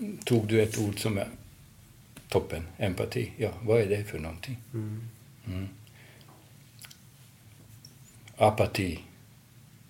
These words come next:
Speaker 1: finns. Jag brukar till och med skoja att folk som bläddrar i, i resebroschyrer,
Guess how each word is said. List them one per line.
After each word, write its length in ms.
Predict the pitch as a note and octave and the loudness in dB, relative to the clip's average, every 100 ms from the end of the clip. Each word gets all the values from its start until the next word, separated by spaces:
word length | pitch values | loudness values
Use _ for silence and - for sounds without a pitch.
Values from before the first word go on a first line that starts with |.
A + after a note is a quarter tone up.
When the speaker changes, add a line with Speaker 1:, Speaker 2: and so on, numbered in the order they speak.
| - | -6
Speaker 1:
finns. 460 | F2 E2+ D#2+ - - - - - - - - - - - - - - | -4 -4 -6 -8 -12 -20 -20 -20 -20 -20 -20 -20 -20 -20 -20 -20 -4
Jag 120 | F#2 | 0
brukar 220 | G2+ G2 | 2 0
till 120 | - | 4
och 60 | G#2+ | 4
med 100 | G2 | 4
skoja 420 | - G#2+ F#2 F#2 | 6 8 8 6
att 180 | F2 - - - - - - | 4 -4 -8 -6 -4 -4 2
folk 300 | - G2 F#2+ | 6 6 4
som 220 | G2+ F#2 | 0 0
bläddrar 460 | G2 G2 F2+ F#2+ F#2+ | 4 2 4 2 4
i, 40 | G2+ G#2+ | 0 0
i 180 | F#2+ F#2 | 0 2
resebroschyrer, 1800 | F#2+ F#2+ F2 G#2+ A2 B2+ D3+ C#3 C3+ B2+ - - - F#2 - A2 G2 G#2 | 2 2 2 2 2 0 -2 -6 -8 -10 -12 -14 -8 -6 -2 0 0 -4